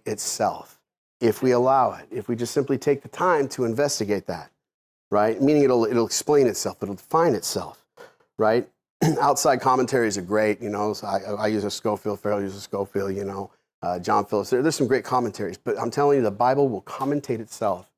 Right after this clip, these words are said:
if you take the time to look at it. Paul, Jesus, others, they make mentions of these quotes and examples for a reason, just like these historical references and these titles here in the Psalms are mentioned for a reason.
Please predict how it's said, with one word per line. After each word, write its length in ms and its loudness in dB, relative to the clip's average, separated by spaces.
if 100 -10
you 100 -20
take 200 0
the 80 -2
time 260 -2
to 60 -6
look 240 0
at 120 0
it. 120 -14
Paul, 240 4
Jesus, 420 2
others, 240 2
they 120 4
make 200 4
mentions 360 4
of 60 -2
these 140 0
quotes 380 2
and 80 4
examples 560 0
for 180 4
a 40 4
reason, 400 2
just 240 0
like 160 0
these 180 0
historical 580 2
references 680 2
and 180 -4
these 160 -4
titles 480 2
here 220 -4
in 120 -8
the 80 -6
Psalms 420 2
are 140 -4
mentioned 380 -2
for 140 -4
a 40 -2
reason. 340 -2